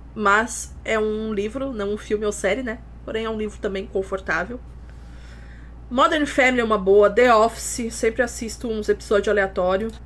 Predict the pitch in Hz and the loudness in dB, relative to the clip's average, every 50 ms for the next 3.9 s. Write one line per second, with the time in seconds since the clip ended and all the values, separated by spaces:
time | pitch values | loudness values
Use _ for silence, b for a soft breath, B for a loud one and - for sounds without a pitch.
0 | - - 262 - - 247 240 - 226 214 226 269 - 226 208 240 240 202 202 - | -8 -8 -8 -4 -4 -6 -4 2 2 4 4 4 4 4 4 4 4 2 2 2
1 | 226 214 208 202 196 208 - - 220 196 214 202 190 202 226 - - - 247 202 | 2 2 2 0 0 -2 0 0 2 4 4 2 4 2 2 2 2 2 2 2
2 | 190 - 208 208 208 208 190 190 - 285 - - - - - 185 170 - - 190 | 0 0 -6 -8 -8 -8 -10 -10 -12 -12 -14 -16 -16 -12 -12 -12 -10 -8 -8 -6
3 | 185 190 180 175 180 214 196 233 208 190 185 - - 180 - - 226 | -2 -2 -2 -2 -2 -2 -2 -2 -2 -6 -10 -10 -12 -12 -12 -12 -14